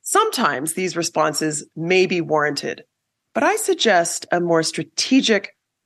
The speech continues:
thoughtful approach to responding to interruptions. First, I want to encourage you to track the ratio. What does this mean? Well, if you've been listening to the Talk About Talk podcast for a while, you've probably heard me encouraging people to track the ratio.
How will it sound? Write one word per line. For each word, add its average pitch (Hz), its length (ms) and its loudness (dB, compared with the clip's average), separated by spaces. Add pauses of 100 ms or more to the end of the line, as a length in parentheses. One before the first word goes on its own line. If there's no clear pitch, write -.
(160)
thoughtful 208 400 2
approach - 580 -4
to 175 120 -2
responding 156 420 0
to 143 100 -4
interruptions. - 640 -4 (520)
First, 170 440 0 (440)
I 185 60 2
want 240 180 4
to 311 60 4
encourage 233 480 0
you 180 100 4
to 165 100 -2
track - 440 -2
the 147 100 -4
ratio. 135 500 -4 (680)
What 196 100 2
does 196 80 2
this 160 160 -6
mean? 131 200 -4 (200)
Well, 170 340 4 (360)
if 165 120 0
you've 208 120 4
been 185 140 4
listening 226 300 2
to 226 80 -2
the 208 80 2
Talk 196 260 2
About 185 200 0
Talk 165 260 0
podcast 165 520 0
for 156 80 0
a 156 80 2
while, 139 400 2
you've 185 200 -6
probably 226 520 0
heard 190 340 0
me 151 320 0
encouraging 202 640 0
people 147 560 -2 (300)
to 190 100 0
track 160 400 0
the 160 100 -6
ratio. 143 560 -4